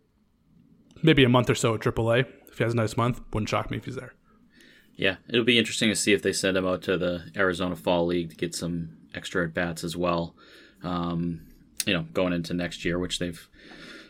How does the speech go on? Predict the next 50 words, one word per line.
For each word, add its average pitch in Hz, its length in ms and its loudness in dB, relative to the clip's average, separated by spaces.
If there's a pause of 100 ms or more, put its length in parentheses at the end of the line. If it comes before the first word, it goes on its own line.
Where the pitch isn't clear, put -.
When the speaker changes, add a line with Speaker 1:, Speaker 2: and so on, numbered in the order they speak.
(180)
Speaker 2:
done 120 260 4
with 110 120 6
some - 380 0
players 107 320 10
in 107 80 0
the 101 60 0
past, 98 400 4
and 101 40 -2
I 90 60 -2
think 95 200 -4
that 87 140 -2
those 95 360 2
rosters 95 420 0
will 90 80 -4
be 85 100 -4
coming 92 240 -4
out 92 120 -2
in 87 80 -6
the 90 80 -4
next 90 240 -8
week 87 200 -2
or 87 60 -4
two, 87 240 -2
so 87 320 -2 (100)
it'll 98 120 -6
be 104 160 0
interesting 95 300 -4
to - 40 -6
see. 87 160 -2
I, 87 260 -6
I 80 140 -4
don't 95 160 -4
think - 140 -2
we'll 90 80 -6
see - 180 -4
him 90 100 -2
next 90 300 -6
year 90 100 -4
unless, 87 360 -8 (100)
or 90 120 -4
excuse - 380 -6
me, 85 140 -10 (240)
this 131 220 6
year 95 180 4
unless 90 240 -2
there's 90 240 -4
some 90 140 -4
crazy 90 320 2
emergency, 90 560 -2
but, 87 300 -2